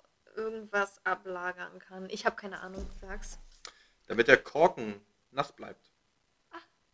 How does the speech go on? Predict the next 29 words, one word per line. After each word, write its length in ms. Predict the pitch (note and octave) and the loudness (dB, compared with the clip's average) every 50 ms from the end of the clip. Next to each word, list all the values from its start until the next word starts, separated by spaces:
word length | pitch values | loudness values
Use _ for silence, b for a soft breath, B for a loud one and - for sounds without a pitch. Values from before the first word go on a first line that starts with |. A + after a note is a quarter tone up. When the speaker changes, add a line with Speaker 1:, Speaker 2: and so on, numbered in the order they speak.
| _ - | _ 2
Speaker 2:
Dadurch 240 | A2 A2+ B2 B2 | 6 6 6 6
hat 140 | B2+ B2 - | 6 2 0
immer 160 | - C3+ C#3+ | 2 0 4
der, 180 | C3+ C3 B2 - - - | 4 4 2 2 -2 -10
und 140 | - A2+ A2+ | -10 4 8
dadurch, 220 | A#2+ A#2+ B2+ C3 C3 - _ | 8 10 10 8 6 0 _
weil 160 | - A2 A2 | 2 2 2
wenn 80 | A#2 A#2 | 4 2
er 100 | A2+ A2+ | 2 4
nass 220 | B2 D3+ E3 - - | 4 4 4 2 0
bleibt, 440 | - B2+ C3+ C#3+ D3+ - - - _ _ _ _ | 8 10 10 10 10 6 0 -10 _ _ _ _
äh, 220 | - A2+ A#2+ A#2+ | 2 6 6 6
kann 240 | A#2 - C3 C3 C3+ | 6 4 -4 -8 -8
keine 200 | - - B2+ B2+ | -6 -6 -6 2
Luft 220 | C#3+ F#3+ F#3+ - - | 2 2 2 4 2
durchkommen 380 | A#2 A#2 - - C#3 C3+ C#3+ | 0 0 2 0 -4 -4 0
und 60 | B2+ | 0
dadurch 160 | B2 A#2+ B2 - | 0 0 0 0
kann 140 | - B2+ B2+ | -4 -4 -2
der 160 | B2 B2 A2 | -2 -2 0
Wein 320 | A#2 A#2+ B2+ C3 C3+ C#3 - _ | 0 -2 -2 -2 -6 -10 -20 _
nicht 320 | A#2+ A#2+ B2 - _ _ _ _ _ _ | -16 -16 -16 -16 _ _ _ _ _ _
kippen. 260 | - - - G2+ F#2+ _ - _ _ - | -14 -14 -14 -14 -20 _ -20 _ _ -18
Speaker 1:
Cool. 240 | - B3 A3 G#3+ G#3+ G#3+ _ _ _ _ _ _ _ _ _ _ _ _ _ _ | -14 -12 -12 -12 -12 -18 _ _ _ _ _ _ _ _ _ _ _ _ _ _
Hätte 160 | - - - | -20 -18 -18
ich 80 | A3+ - | -16 -16
nicht 140 | A#3+ G#3+ - | -18 -16 -16
gewusst, 360 | C4 A3+ A#3 A3 - - - _ _ _ _ | -14 -14 -12 -14 -14 -16 -20 _ _ _ _
offensichtlich. 520 | A#3+ G#3+ _ A#3+ A3 A#3+ G#3+ - - G#3 | -20 -20 _ -20 -20 -20 -20 -16 -16 -16